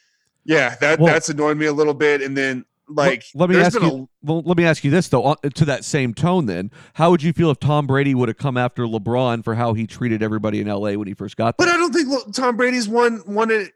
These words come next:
Speaker 1: You know, I love Tom Brady, but I don't think he's won his championships with high integrity.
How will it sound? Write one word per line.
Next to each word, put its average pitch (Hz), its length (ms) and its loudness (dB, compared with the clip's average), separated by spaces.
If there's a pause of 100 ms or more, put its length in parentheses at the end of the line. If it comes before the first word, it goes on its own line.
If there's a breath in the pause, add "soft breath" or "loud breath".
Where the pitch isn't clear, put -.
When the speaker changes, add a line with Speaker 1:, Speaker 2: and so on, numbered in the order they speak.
(120)
Speaker 1:
You 160 200 -4
know, 220 200 4
I 202 60 2
love 214 240 0
Tom 151 200 -4
Brady, 123 220 -2
but 117 160 -6
I 151 100 0
don't 202 140 -2
think 196 140 -6
he's 180 180 -8
won 170 200 0
his 175 140 -2
championships 165 680 -8
with 143 140 -8
high 151 180 -4
integrity. 165 480 -8